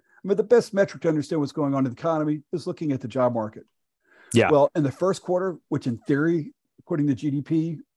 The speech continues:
Speaker 1: we were in decline, we actually added one point six million jobs. In the second quarter, which in theory, we were in decline, we added another million jobs.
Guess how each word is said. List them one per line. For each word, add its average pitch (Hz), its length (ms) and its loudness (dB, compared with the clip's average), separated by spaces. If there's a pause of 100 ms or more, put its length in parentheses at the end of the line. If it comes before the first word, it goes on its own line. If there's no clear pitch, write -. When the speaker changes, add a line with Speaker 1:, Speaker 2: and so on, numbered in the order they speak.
Speaker 1:
we 139 160 0
were 139 100 2
in 135 40 2
decline, 156 560 -2 (320)
we 143 140 0
actually 170 320 -2
added 156 180 0
one 127 180 -2
point 147 220 -6
six - 220 -12
million 143 180 0
jobs. 123 440 -4 (880)
In 135 80 0
the 123 60 0
second 165 320 0
quarter, 170 380 -2 (200)
which 139 180 -2
in 117 80 -2
theory, 143 480 -4 (500)
we 131 140 0
were 135 100 2
in 135 60 2
decline, 151 460 -2 (420)
we 180 140 4
added 185 180 0
another 190 300 0
million 123 480 -2
jobs. 104 500 -10